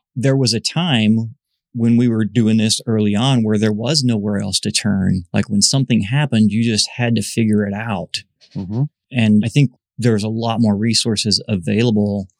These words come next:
Speaker 1: now. So there's, I think that's probably the, the middle ground in there, you know, is you do need experience in a lot of those areas, but you don't have to have experience in all of those to do DevOps, you know, bring the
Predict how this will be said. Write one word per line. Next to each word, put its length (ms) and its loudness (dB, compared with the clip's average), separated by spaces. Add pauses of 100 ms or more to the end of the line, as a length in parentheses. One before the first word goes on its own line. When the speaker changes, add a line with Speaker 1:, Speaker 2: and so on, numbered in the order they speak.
(140)
Speaker 1:
now. 380 0
So 400 0
there's, 400 0 (440)
I 80 0
think 200 2
that's 340 -2
probably 380 0
the, 200 2 (280)
the 120 -2
middle 360 2
ground 480 0
in 180 2
there, 400 0 (400)
you 80 2
know, 60 4
is 100 0
you 80 0
do 180 0
need 180 2
experience 520 0
in 100 -2
a 80 2
lot 220 -2
of 140 -2
those 260 2
areas, 400 0
but 220 -4
you 80 2
don't 180 2
have 260 -4
to 100 -2
have 340 -2 (420)
experience 480 0
in 80 4 (160)
all 260 0
of 100 -2
those 600 0 (500)
to 220 2
do 380 0
DevOps, 680 -4
you 60 2
know, 120 2
bring 460 2
the 80 -8